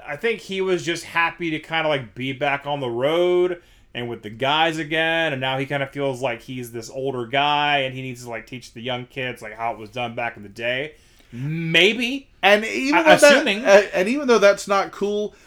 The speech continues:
Speaker 2: there's an element of me that sympathizes with it because of what I always understood about Curt Hennig is that he really was sort of just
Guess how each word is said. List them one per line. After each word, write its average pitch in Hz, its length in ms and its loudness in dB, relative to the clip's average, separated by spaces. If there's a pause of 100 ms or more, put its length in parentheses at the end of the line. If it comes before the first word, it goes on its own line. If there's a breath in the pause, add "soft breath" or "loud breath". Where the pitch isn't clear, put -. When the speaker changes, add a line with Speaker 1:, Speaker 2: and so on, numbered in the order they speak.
(120)
Speaker 2:
there's 143 220 -4
an 139 100 -8
element 156 420 2
of 147 120 -4
me 143 340 -4 (240 soft breath)
that 131 140 -2
sympathizes 135 880 0
with 131 200 0
it 131 180 -2 (280 soft breath)
because 139 500 0
of 127 220 -6 (120)
what 123 240 0
I 208 260 4
always 131 500 6
understood 123 440 -2
about 110 300 0
Curt 104 240 -8
Hennig 117 300 -8 (320 soft breath)
is 131 140 -2
that 123 200 0
he 226 140 -2
really 151 460 2
was 117 720 2
sort 120 400 -2
of 104 160 -4
just 107 300 -6